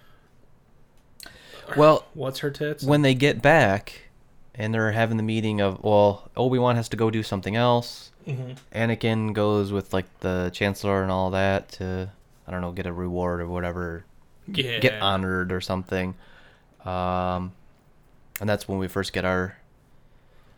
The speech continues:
Speaker 1: little intro of, uh, of Padme in this one and what's
Speaker 2: Oh,
Speaker 1: go-,
Speaker 2: yeah.
Speaker 1: and what's going on with her.
Speaker 2: What's she been up to the last couple of years?
Speaker 1: Uh, she got a little knocked up.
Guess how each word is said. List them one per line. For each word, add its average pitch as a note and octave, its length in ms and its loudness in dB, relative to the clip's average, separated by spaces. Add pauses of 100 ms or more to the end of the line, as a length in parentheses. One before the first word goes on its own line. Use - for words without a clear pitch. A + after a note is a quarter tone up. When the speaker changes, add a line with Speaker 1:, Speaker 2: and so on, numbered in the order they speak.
(440)
Speaker 1:
little F#2 260 -4
intro G#2 460 0
of, F#2 200 -2
uh, F#2 240 0 (100)
of - 140 -8
Padme E3+ 260 2
in F#2 200 0
this F2 200 -6
one E2+ 300 -6
and F2+ 100 -6
what's G2 160 -4
Speaker 2:
Oh, A3 60 -6
Speaker 1:
go-, A#3+ 60 -4
Speaker 2:
yeah. - 80 -4
Speaker 1:
and A2+ 120 0
what's A#2+ 160 0
going B2+ 200 2
on B2+ 140 4
with A#2+ 80 0
her. C3+ 300 0 (280)
Speaker 2:
What's C4 160 -8
she - 140 -6
been G3+ 140 4
up B2+ 120 -2
to C#3+ 100 -4
the B2 60 -4
last A#2+ 200 -8
couple A#2+ 300 -8
of A2+ 80 -8
years? A#2 340 -10
Speaker 1:
Uh, G3 300 2
she F3+ 140 -8
got C3 100 -2
a B2+ 40 0
little A2+ 200 2
knocked F#2 400 -4
up. F2 220 -4